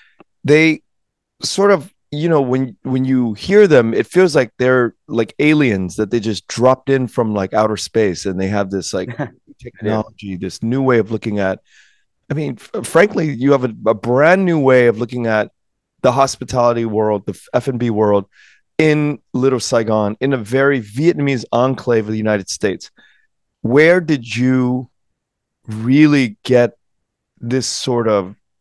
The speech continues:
Speaker 1: this ability to kind of step out of the perspective of a regular restaurant owner? Because it sounds like you came from that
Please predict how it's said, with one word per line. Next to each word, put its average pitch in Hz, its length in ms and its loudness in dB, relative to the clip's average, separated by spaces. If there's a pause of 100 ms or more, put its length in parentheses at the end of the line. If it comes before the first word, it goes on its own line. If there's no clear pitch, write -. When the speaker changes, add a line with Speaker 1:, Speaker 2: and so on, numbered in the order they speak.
(260)
Speaker 1:
this 113 320 -6
ability 127 680 -2
to - 180 -8
kind 131 260 -4
of 117 200 -2 (960)
step - 380 -2
out 160 200 4
of 143 120 0
the 127 60 -6
perspective - 800 -2
of 123 140 2
a 117 60 -2
regular 120 340 0
restaurant 113 540 0
owner? 110 420 -4 (360)
Because 147 220 -2
it 147 120 -6
sounds 233 280 2
like 151 120 -2
you 135 80 -4
came 202 240 0
from 151 160 -4
that 117 220 0